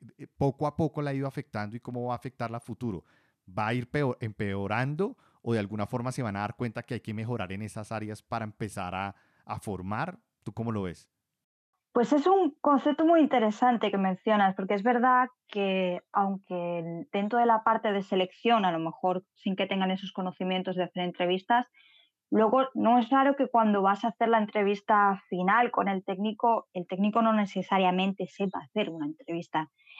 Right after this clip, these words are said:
Speaker 2: Y yo creo que parte del problema aquí es que no se valora, eh, la importancia que tiene hacer una buena entrevista técnica. Para empezar,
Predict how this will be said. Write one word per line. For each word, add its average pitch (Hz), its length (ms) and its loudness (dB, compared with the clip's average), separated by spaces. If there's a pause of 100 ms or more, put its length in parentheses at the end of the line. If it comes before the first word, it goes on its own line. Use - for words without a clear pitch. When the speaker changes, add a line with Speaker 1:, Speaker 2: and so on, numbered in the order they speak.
(480)
Speaker 2:
Y 240 240 6
yo 247 140 4
creo 330 160 6
que 339 120 6
parte 311 300 4
del 285 160 6
problema 262 380 6
aquí 262 400 2 (120)
es 202 280 -4
que 262 300 2 (300)
no 233 280 2
se 320 200 0
valora, 240 600 2 (240)
eh, 196 340 -2
la 190 540 0
importancia 220 600 0
que 214 160 -2
tiene 208 540 0
hacer 196 320 -2
una 190 220 2
buena 180 260 -2
entrevista 160 600 -4
técnica. 156 460 -6 (460)
Para 202 140 4
empezar, 269 500 2